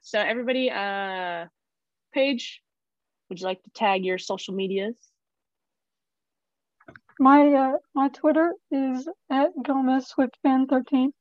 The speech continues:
Speaker 2: and my Instagram is at Paige McKenna thirteen.
Speaker 1: There you go, guys. Um,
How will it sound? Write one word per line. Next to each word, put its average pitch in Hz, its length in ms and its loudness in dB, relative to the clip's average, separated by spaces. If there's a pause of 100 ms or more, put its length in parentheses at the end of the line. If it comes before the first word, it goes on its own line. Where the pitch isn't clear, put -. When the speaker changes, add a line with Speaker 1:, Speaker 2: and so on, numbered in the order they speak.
(1080)
Speaker 2:
and 269 340 6 (100)
my 269 180 6
Instagram 285 600 6 (100)
is 262 200 2
at 277 200 8 (180)
Paige 277 280 2
McKenna 262 360 4
thirteen. 240 440 -2 (680)
Speaker 1:
There - 120 -12
you - 140 -10
go, 170 200 0
guys. 180 360 0 (460)
Um, 214 720 2